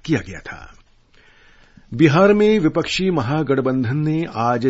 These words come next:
चालीस लोकसभा क्षेत्रों के कांग्रेस, आरजेडी और वाम दलों के बीच सीटें साझा करने की घोषणा की। सीटों के बंटवारे के अनुसार लालू प्रसाद के नेतृत्व में राष्ट्रीय जनता दल छब्बीस सीटों पर चुनाव लड़ेगा,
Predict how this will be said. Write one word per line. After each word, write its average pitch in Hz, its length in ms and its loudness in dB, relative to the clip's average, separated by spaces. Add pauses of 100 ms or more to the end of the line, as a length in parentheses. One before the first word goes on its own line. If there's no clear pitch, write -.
चालीस 143 600 0
लोकसभा 117 580 -4
क्षेत्रों 117 440 -6
के 117 260 -2 (120)
कांग्रेस, 117 560 -2 (140)
आरजेडी 101 520 -4
और 98 200 -4
वाम 95 280 -8
दलों 107 240 -8
के 113 180 -6
बीच 101 360 -8 (420)
सीटें 160 540 -2
साझा 101 480 -8
करने 104 280 -8
की - 140 -10
घोषणा 87 340 -16
की। - 300 -20 (500)
सीटों 131 300 0
के 147 120 0
बंटवारे 101 420 -4
के 104 100 -8
अनुसार 107 460 -8
लालू 104 240 -4
प्रसाद 95 340 -12
के 104 120 -10
नेतृत्व 101 500 -10
में 110 140 -2
राष्ट्रीय 98 520 -8
जनता 90 320 -12
दल 113 280 -6
छब्बीस 95 440 -12
सीटों 117 280 -6
पर 82 240 -12 (320)
चुनाव 92 300 -4
लड़ेगा, 101 380 -8